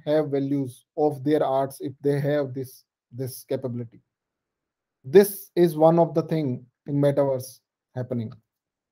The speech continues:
I'm getting to other use case. L-, let's look at this real estate thing. You are, you will buy land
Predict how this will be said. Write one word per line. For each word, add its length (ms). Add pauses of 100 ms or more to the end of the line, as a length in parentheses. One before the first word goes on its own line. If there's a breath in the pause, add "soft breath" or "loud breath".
(960)
I'm 160
getting 340
to 120
other 220
use 280
case. 380 (1600)
L-, 160 (160)
let's 300
look 200
at 220
this 420 (380)
real 280
estate 440
thing. 240 (1080)
You 280
are, 440 (800)
you 120
will 160
buy 280
land 460